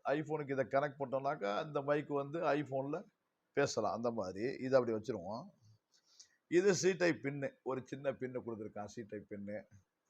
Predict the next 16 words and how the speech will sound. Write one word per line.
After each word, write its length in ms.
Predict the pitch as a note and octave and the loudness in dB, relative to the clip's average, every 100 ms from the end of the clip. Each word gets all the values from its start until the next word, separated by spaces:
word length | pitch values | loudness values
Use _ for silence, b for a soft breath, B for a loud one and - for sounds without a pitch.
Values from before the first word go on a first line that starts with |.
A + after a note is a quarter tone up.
| _ _ _ _ - | _ _ _ _ -4
உங்களுக்கே 400 | C3 C#3 C3 C3 | -2 0 0 0
தெரியும், 360 | B2+ B2+ B2+ A#2+ | -2 -2 -2 -2
இதை 180 | C3+ C3 | -2 0
சார்ஜ் 340 | - C#3+ D#3 | 6 6 6
பண்றதுக்காக 800 | D3 B2+ A#2 G#2+ A#2 B2 A#2+ A2 | -2 -4 -6 -4 -2 0 0 -2
ஒரு 140 | G#2+ A2 | -2 -6
C 160 | - C3 | -8 -4
டைப் 180 | - B2+ | -4 -4
பின் 160 | B2+ | -6
பண்ணியிருக்காங்க. 600 | B2 B2 A2+ C#3 D#3 E3 | -4 -4 -4 -4 -2 -2
நம்ம 260 | D3+ D3 D3+ | 0 0 2
இதை 220 | D3 D3 | 2 2
வந்து 320 | D#3 D3+ D3 D#3+ D#3+ D#3+ _ _ _ _ - | 2 0 0 0 0 -6 _ _ _ _ -6
சின்னதா 300 | D#3+ D#3+ D#3 | 2 6 6
இருக்கனால 320 | C#3 D3 D3+ | 6 2 2
இதை 140 | C#3 | 2